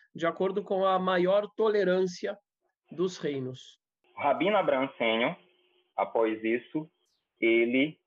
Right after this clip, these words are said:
Speaker 2: resgata esses judeus, pagando ao reino por cabeça. Por quê? Porque quando eles foram capturados, a ordem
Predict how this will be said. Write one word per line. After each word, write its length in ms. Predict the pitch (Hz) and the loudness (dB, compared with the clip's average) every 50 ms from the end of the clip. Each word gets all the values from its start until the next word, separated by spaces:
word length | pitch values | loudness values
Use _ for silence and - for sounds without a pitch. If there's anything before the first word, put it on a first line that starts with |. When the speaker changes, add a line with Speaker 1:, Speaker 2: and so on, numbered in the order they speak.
| _ _ _ _ _ - | _ _ _ _ _ -4
Speaker 2:
resgata 760 | - 156 185 165 127 120 127 131 143 175 196 - - 208 151 | 0 2 2 2 0 0 0 2 2 2 0 0 0 0 2
esses 340 | 147 143 139 139 - 135 117 | 2 0 0 0 -2 -4 -2
judeus, 480 | 113 135 127 110 101 101 101 117 135 - - - - - _ _ _ _ _ _ _ _ | -2 -2 0 2 2 2 2 0 -2 -8 -16 -20 -20 -20 _ _ _ _ _ _ _ _
pagando 540 | _ 143 151 160 147 120 131 156 202 202 180 | _ 2 2 2 2 2 2 2 4 4 4
ao 140 | 160 143 - | 4 4 2
reino 440 | - 117 113 117 127 139 156 165 165 - | 2 0 2 2 2 0 -2 -4 -6 -4
por 200 | - 156 156 - | -4 -4 -4 -2
cabeça. 360 | - - - 233 208 - - - _ _ _ _ _ _ _ _ _ _ _ _ _ | -2 -2 0 0 0 -2 -2 -6 _ _ _ _ _ _ _ _ _ _ _ _ _
Por 200 | - 160 160 - | -2 -2 -2 0
quê? 320 | - 143 113 95 85 - - _ _ _ _ _ _ _ | 0 0 0 0 0 -2 -8 _ _ _ _ _ _ _
Porque 340 | - 131 123 - - 143 135 | -4 -4 -4 0 -2 -2 -2
quando 400 | - - 180 247 269 208 190 160 | 0 0 0 0 2 2 2 2
eles 220 | 156 170 156 160 - | 2 0 -2 -4 -4
foram 260 | - 135 127 123 117 | -2 0 0 0 0
capturados, 680 | - 113 104 - - 110 104 95 120 160 196 220 165 131 | 0 0 0 0 -2 0 2 2 4 2 2 0 0 0
a 160 | 131 127 123 | 2 4 4
ordem 520 | 117 151 175 170 151 120 104 92 82 82 | 4 4 2 0 -2 -4 -4 -4 -6 -10